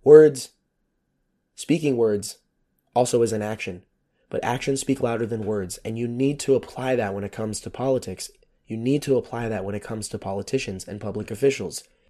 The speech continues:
Do not fall for Joe Biden when he tweets on January sixth and days after January sixth,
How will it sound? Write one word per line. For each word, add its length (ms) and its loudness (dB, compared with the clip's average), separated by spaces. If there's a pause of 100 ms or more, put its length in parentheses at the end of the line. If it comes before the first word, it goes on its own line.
(180)
Do 100 0
not 240 0
fall 320 2
for 220 -4
Joe 220 0
Biden 360 -2
when 140 -6
he 100 -6
tweets 440 -4
on 120 -6
January 440 0
sixth 420 -6
and 120 -8
days 240 2
after 320 -4
January 400 -8
sixth, 320 -8